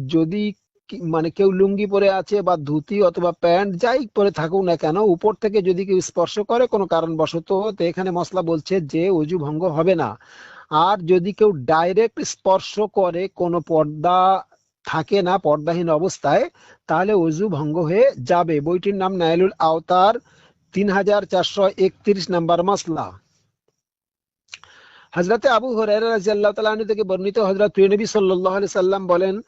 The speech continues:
"মান আফাজা বিয়াদিহি ইলা যাকারিহি লাইসা দুনাহু সাতওয়ান ফাকাদ ওয়াজাবা আলাইহিল উজওয়া।" অর্থাৎ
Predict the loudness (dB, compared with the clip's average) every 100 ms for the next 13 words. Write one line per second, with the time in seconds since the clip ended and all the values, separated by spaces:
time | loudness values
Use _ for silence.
0 | -18 _ -4 -2 -2 -2 -2 0 2 2
1 | 2 2 2 -2 _ _ -10 -2 0 2
2 | 0 -2 -2 -2 -2 -6 _ _ _ _
3 | _ _ -8 -4 0 2 2 0 -2 -2
4 | 0 0 -2 -4 -4 -4 -2 -2 -2 -2
5 | -4 -2 -4 0 0 2 2 0 -2 -4
6 | 0 0 0 -2 -2 -8 -14 _ _ -4
7 | 0 0 -2 -6 _ -2 0 2 2 2
8 | 0 0 0 0 0 -6 -8 -6 -4 -2
9 | 2 2 0 -12 _ _ -20 -20 -6 0
10 | 0 2 -2